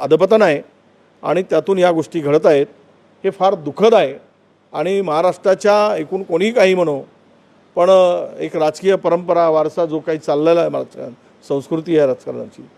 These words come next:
त्या सगळ्यात पायतळी तुडवणाऱ्या आहेत आणि त्यामुळं कोणाला समाधान मिळेल, पण महाराष्ट्राच्या जनतेला मात्र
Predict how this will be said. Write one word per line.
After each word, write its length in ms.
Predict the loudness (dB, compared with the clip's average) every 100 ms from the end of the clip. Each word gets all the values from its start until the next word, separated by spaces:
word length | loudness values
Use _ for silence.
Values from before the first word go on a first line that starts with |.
| _ _ _ -6
त्या 100 | -6
सगळ्यात 340 | -2 2 2 2 -2
पायतळी 500 | 0 0 -2 -6 -6 -12 -20 _ _ _ _ -8
तुडवणाऱ्या 420 | 2 4 6 6 4
आहेत 180 | 2 -4 _ _ _ _ _
आणि 140 | -12 -8
त्यामुळं 560 | -4 -2 2 2 2 -6 _ _ -8
कोणाला 280 | -2 2 2
समाधान 500 | 2 0 4 4 4
मिळेल, 320 | 4 4 2 -6 _ _ _ -12
पण 100 | -8
महाराष्ट्राच्या 720 | -4 -2 -4 -4 -4 -2 0 -2
जनतेला 520 | 0 2 4 4 4
मात्र 360 | 2 -2 -6